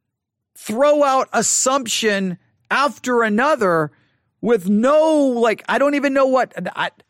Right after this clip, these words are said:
what system of hermeneutics is even being utilized here. I don't even know what this is. And there's only two minutes left.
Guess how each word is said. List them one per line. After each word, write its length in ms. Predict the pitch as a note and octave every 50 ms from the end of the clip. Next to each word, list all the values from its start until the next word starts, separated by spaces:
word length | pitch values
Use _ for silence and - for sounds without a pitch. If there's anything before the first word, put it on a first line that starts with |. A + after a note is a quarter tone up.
| _ _ _
what 240 | - A3+ D4 - -
system 460 | - - - E4 - - - D4 B3+
of 80 | B3 G#3
hermeneutics 560 | G#3+ C4+ C4 C4 C4 C4 B3 B3+ G3+ - -
is 160 | A#3 G3+ F#3+
even 340 | B3 A#3+ G#3+ G#3 A3 G#3+ A3
being 220 | G#3 G#3 G3+ G#3+ G3+
utilized 500 | G#3 B3 C4 B3+ G#3 E3+ D3+ D3 C#3 -
here. 100 | D#3+ -
I 140 | - A#3
don't 160 | C#4 D#4+ E4 E4
even 220 | C#4+ C#4 B3 A#3
know 160 | B3+ D4 E4
what 240 | E4 C#4+ B3+ A3+ -
this 240 | A3 G3+ F#3 - -
is. 520 | A3+ D#4 F#4 E4+ C#3+ - - - - - _ _ _ _ _ _ -
And 140 | F#3+ G#3+
there's 140 | B3 A#3 A3+
only 200 | D4 D#4 D#4 C#4
two 200 | G3 - C4+ D4
minutes 340 | D4 C#4+ B3+ A#3 F#3 - -
left. 320 | G#3+ C4+ C4 A#3 F#3+ -